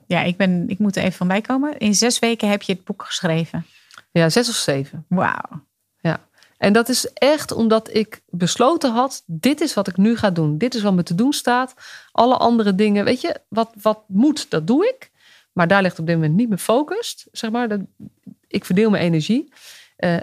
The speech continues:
Speaker 2: maar ik zeg nu volmondig ja tegen mijn boek. En dat betekent, op dat moment zei ik nee tegen andere dingen. Maar niet omdat ik nee zei tegen die andere dingen, maar omdat ik zo volmondig ja zei tegen mijn boek. En dat gaf zoveel energie en focus en power,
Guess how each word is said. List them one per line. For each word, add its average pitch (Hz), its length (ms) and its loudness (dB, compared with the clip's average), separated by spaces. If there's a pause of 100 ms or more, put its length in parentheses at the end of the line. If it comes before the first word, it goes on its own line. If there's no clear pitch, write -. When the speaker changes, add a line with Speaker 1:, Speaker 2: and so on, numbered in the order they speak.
Speaker 2:
maar 170 200 2
ik - 180 0
zeg - 180 -4
nu 247 180 4
volmondig 190 500 0
ja 220 380 0
tegen 185 280 0
mijn 165 120 2
boek. - 360 -4 (160)
En 262 100 -4
dat 247 100 -2
betekent, 233 480 0
op 165 120 -12
dat 196 160 0
moment 214 380 0
zei 180 300 -2
ik - 120 -6
nee 165 300 2
tegen 214 240 -6
andere 226 280 -2
dingen. 147 360 -4 (480)
Maar 220 120 2
niet 294 180 2
omdat 208 260 2
ik 202 120 -2
nee 208 260 4
zei 185 160 0
tegen 170 200 -2
die 165 100 -4
andere 247 240 0
dingen, 151 220 -2
maar 196 100 -2
omdat 220 220 0
ik 190 120 -4
zo 247 320 2
volmondig 208 440 0
ja 190 200 0
zei 160 140 -4
tegen 160 240 -8
mijn 160 120 -2
boek. - 300 -6 (1040)
En 196 140 0
dat 208 160 0
gaf - 240 0
zoveel 269 420 2
energie 202 500 0
en 175 100 -2
focus 208 440 -2
en 160 120 -6
power, 233 480 2